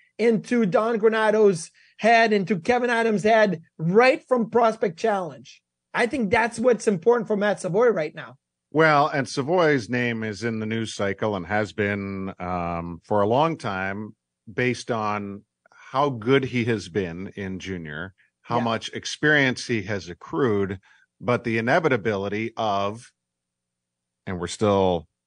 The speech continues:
Speaker 2: presuming and or assuming on this because it
Speaker 1: Yeah.
Speaker 2: does not appear to be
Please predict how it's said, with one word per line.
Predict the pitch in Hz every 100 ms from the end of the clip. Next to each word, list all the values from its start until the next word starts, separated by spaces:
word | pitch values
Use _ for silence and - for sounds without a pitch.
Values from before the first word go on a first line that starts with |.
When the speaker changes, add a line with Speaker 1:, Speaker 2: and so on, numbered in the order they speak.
| _ _ -
Speaker 2:
presuming | 110 95 95 110 107 101 98
and | 95 101 98
or | 92 92
assuming | 117 113 - 104 87 82 -
on | 82 78
this | 80 107 -
because | 98 92 90
it | 90
Speaker 1:
Yeah. | -
Speaker 2:
does | 90
not | 107 101 95
appear | - 95 92
to | 87
be | - 87 82 78